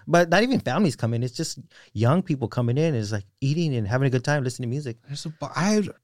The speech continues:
Speaker 2: Eva's, man, I gotta, I gotta check that out. You're two blocks away. I'm
Speaker 1: Yeah,
Speaker 2: over here
Speaker 1: yeah.
Speaker 2: trying to promote the neighborhood. I haven't even been there.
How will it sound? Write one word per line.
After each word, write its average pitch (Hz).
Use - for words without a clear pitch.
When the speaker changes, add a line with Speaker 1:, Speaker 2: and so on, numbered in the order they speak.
Speaker 2:
Eva's, 196
man, 214
I 208
gotta, 151
I 160
gotta 156
check 151
that 160
out. 156
You're 175
two 196
blocks 170
away. 160
I'm 156
Speaker 1:
Yeah, 156
Speaker 2:
over 151
here 147
Speaker 1:
yeah. 131
Speaker 2:
trying 156
to 139
promote 143
the 139
neighborhood. 139
I 135
haven't 131
even 113
been 131
there. 127